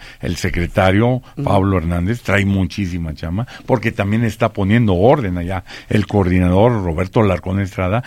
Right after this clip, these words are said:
Speaker 2: Ujú.
Speaker 1: también nos está diciendo, nos está diciendo cosas, pero él también está poniendo orden en muchas cosas.
Speaker 2: Ujú.
Speaker 1: Vamos a tra-, no tenemos la varita mágica, ¿eh?
Speaker 2: Ujú.
Speaker 1: Tenemos, eh, tenemos, tenemos que tener la ayuda del, de la ciudadanía. Tenemos que, tienen que colaborar la ciudadanía.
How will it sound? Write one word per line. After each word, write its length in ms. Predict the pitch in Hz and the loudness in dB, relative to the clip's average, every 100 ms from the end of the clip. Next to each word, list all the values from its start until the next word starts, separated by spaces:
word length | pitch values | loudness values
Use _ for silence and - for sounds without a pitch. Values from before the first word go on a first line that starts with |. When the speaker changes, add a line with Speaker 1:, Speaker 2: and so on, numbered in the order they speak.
| - | -6
Speaker 2:
Ujú. 60 | 160 | -2
Speaker 1:
también 420 | 98 92 90 110 | 0 0 2 2
nos 160 | 156 90 | 0 -2
está 260 | 85 98 | -4 -2
diciendo, 480 | 95 87 92 90 90 | -2 -2 -2 -2 -2
nos 180 | 85 76 | -4 -8
está 180 | 80 113 | -4 -2
diciendo 340 | 113 117 123 | 0 0 -2
cosas, 320 | 101 110 101 - - - | -2 -6 -6 -14 -20 -8
pero 280 | 110 98 92 | 0 2 4
él 140 | 95 107 | 2 2
también 340 | 139 104 107 | 2 2 2
está 280 | 131 - 85 | 0 -2 -8
poniendo 420 | 98 90 98 104 | -6 -4 -2 0
orden 380 | 104 190 131 87 | 4 2 2 -2
en 60 | 85 | 0
muchas 340 | 90 90 90 | 2 2 -2
cosas. 320 | - 90 78 - - | -6 -8 -10 -16 -10
Speaker 2:
Ujú. 260 | 147 143 135 | -6 -4 0
Speaker 1:
Vamos 320 | 113 139 123 | 0 2 0
a 60 | 101 | 0
tra-, 180 | 101 - - - | -2 -2 -10 -2
no 200 | 117 147 | 2 4
tenemos 440 | 233 196 156 160 | 4 4 4 4
la 120 | 127 90 | 4 4
varita 380 | 87 92 98 | 2 2 2
mágica, 480 | 92 104 98 76 87 127 | 2 2 0 -4 -4 -4
¿eh? 140 | 208 - 131 | -6 -10 -12
Speaker 2:
Ujú. 200 | 123 131 | -8 -2
Speaker 1:
Tenemos, 520 | 98 92 131 190 - | 2 4 2 0 -2
eh, 180 | 101 95 | 0 0
tenemos, 320 | 104 98 110 - | 2 0 0 -2
tenemos 360 | 104 101 131 131 | 0 2 2 0
que 80 | |
tener 300 | 117 123 123 | -2 2 2
la 80 | 123 | 2
ayuda 340 | 101 101 131 151 | 2 2 2 2
del, 260 | 113 90 - - - - | 0 -2 -6 -20 -18 -2
de 100 | 104 | 2
la 100 | 90 | 2
ciudadanía. 680 | 90 90 85 104 135 85 76 | 2 2 4 4 4 2 -2
Tenemos 380 | 95 92 110 135 | -2 2 2 2
que, 140 | 139 131 - 120 101 | 0 -4 -2 -2 -2
tienen 240 | 117 143 151 | 0 0 2
que 140 | 147 | 0
colaborar 680 | 139 127 95 90 87 95 147 | 2 4 4 2 2 0 -2
la 120 | 123 | -4
ciudadanía. 560 | - 92 87 95 82 | -6 -6 -4 -4 -6